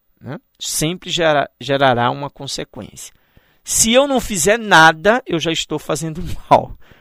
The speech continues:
né? Basta a ausência do bem para que o mal se estabeleça. Agora, eu preciso estar comprometido com essa proposta. Eu preciso estar consciente, né, do meu papel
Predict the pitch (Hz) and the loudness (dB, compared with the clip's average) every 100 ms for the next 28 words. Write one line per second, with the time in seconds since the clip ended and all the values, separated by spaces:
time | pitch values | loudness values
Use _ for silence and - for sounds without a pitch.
0 | _ _ _ - 135 170 - 135 123 147 | _ _ _ -4 -2 -2 -6 2 8 10
1 | 202 - 220 190 143 131 127 - 135 175 | 8 6 4 4 2 -2 -2 -2 -2 -6
2 | 147 139 220 180 113 _ _ _ - 147 | -6 -8 -8 -10 -14 _ _ _ 0 0
3 | 160 - 175 135 127 - 139 - 139 175 | 0 -8 -10 -8 -8 -10 -10 -8 -8 -8
4 | 190 120 98 - - _ _ _ _ - | -6 -6 -8 -12 -14 _ _ _ _ -4
5 | 127 120 113 120 151 - 190 - 135 139 | 0 0 0 0 0 0 -2 0 -2 -4
6 | 147 156 - - 131 139 - 165 160 165 | -6 -6 -6 0 0 0 -6 -12 -8 -6
7 | 180 196 - - 196 226 160 139 - 131 | -6 -6 -6 -4 -2 -2 -4 -8 -8 -6
8 | - 131 - 123 - 131 120 110 - - | -2 -2 0 -2 0 0 0 -2 -8 -14
9 | - _ _ - - 123 113 147 156 - | -20 _ _ -16 -8 -6 -4 -2 -2 0
10 | 147 - 175 170 - 180 156 175 220 226 | 0 0 -2 0 2 0 0 4 4 4
11 | - - 120 - _ _ _ - 139 160 | 0 -4 -6 -16 _ _ _ -8 -6 -4
12 | 143 147 147 151 185 208 - 135 135 | -2 0 0 0 -4 -4 -4 0 0